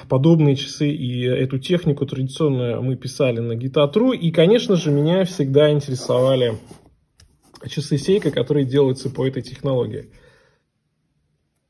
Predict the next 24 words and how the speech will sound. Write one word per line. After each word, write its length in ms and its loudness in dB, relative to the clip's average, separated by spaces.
Знаете, 340 2
когда 300 2
я 100 6
смотрел 420 2
на 140 2
эти 140 -8
часы, 520 -2
а, 320 -2
на 120 -2
фотографиях, 680 -2
то 80 -6
я, 180 0
собственно, 340 -2
не 80 2
понимал, 420 2
что 640 0
здесь 460 -4
и 60 -6
в 60 -12
чем, 460 -2
например, 320 -4
отличие 480 -4
от 80 -6
других, 420 -4